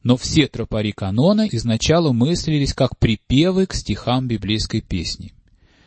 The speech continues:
И без этих стихов библейской песни, без своей первоначальной основы, они немыслимы. В современном богослужении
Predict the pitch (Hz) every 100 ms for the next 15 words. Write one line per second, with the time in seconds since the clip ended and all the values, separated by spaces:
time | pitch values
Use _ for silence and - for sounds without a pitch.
0 | _ _ _ _ 131 131 107 135 127 98
1 | - - 120 - 95 - 117 - 120 101
2 | 101 98 101 - 90 - 139 185 - 156
3 | 110 123 110 - 110 107 98 104 107 117
4 | - 117 98 92 87 - 139 180 180 107
5 | 101 143 135 131 139 131 101 - 87 78
6 | 76 87 _ _ _ _ _ _ _ _
7 | _ _ _ _ _ - - 127 160 214
8 | 196 156 135 127 131 123 196 214 208 208